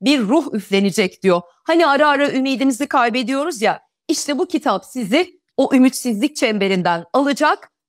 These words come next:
ümide taşıyacak. Bence bu açıdan kitap çok önemli. Bir cümle daha okuyayım hocam. Dabbetül Arz'ı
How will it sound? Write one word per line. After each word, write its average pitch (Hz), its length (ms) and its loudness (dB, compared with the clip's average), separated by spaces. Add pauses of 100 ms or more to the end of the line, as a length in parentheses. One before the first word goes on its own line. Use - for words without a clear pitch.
ümide 254 360 4
taşıyacak. 262 600 -2 (260)
Bence 254 320 0
bu 285 120 4
açıdan 262 400 -2
kitap 277 320 -8
çok 262 220 -4
önemli. 208 460 -4 (300)
Bir 330 160 4
cümle 294 300 -2
daha 269 240 0
okuyayım 220 340 -2
hocam. 247 420 -2 (680)
Dabbetül 311 600 2
Arz'ı 233 300 -2